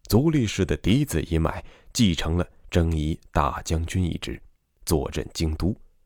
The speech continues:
次子一脉则世封镰仓，统领关东诸侯。在此过程中，天皇努力过，痛苦过，抗争过，挣扎过。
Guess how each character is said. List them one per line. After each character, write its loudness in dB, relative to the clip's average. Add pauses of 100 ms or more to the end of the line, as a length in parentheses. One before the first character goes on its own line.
(460)
次 4
子 0
一 0
脉 0 (260)
则 2
世 0
封 0
镰 0
仓， -2 (300)
统 2
领 -4 (460)
关 4
东 -4
诸 -4
侯。 -10 (1600)
在 4
此 -2
过 0
程 -2
中， 0 (640)
天 0
皇 -2
努 2
力 2
过， -4 (460)
痛 6
苦 -14
过， -14 (520)
抗 -2
争 2
过， -4 (320)
挣 2
扎 -6
过。 -12